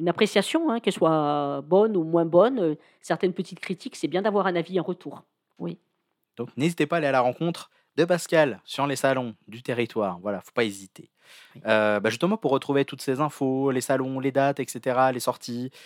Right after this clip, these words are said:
Speaker 2: euh, site internet, réseaux sociaux, on vous laisse nous donner tout ça.
Speaker 1: Oui, réseaux sociaux, oui, sur Facebook. Alors, c'est Pascal Fernandez,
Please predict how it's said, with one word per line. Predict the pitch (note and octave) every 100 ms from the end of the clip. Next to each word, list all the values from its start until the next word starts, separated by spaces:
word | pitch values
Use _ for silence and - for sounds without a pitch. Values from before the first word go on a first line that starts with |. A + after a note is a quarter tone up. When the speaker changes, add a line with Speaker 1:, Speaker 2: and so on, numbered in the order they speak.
| - _
Speaker 2:
euh, | G#2+ A2 A2 G#2+
site | - D3
internet, | E3 D#3 D3 E3 G3
réseaux | - D#3
sociaux, | E3 D#3+ - G#3+
on |
vous | B3+
laisse | C#3 B2
nous | C3
donner | B2 C3
tout | F#3+
ça. | G3+
Speaker 1:
Oui, | A#3 C#4+ E4
réseaux | G#3 G3 G#3
sociaux, | G#3+ - D4+ E4
oui, | C4
sur | - G3+
Facebook. | - G3 F#3 D#4 - F4+ - - _ _
Alors, | E3+ F#3
c'est | - G3+
Pascal | A#3+ A#3+ B3 A#3
Fernandez, | A3 G#3 G3 F#3+ A3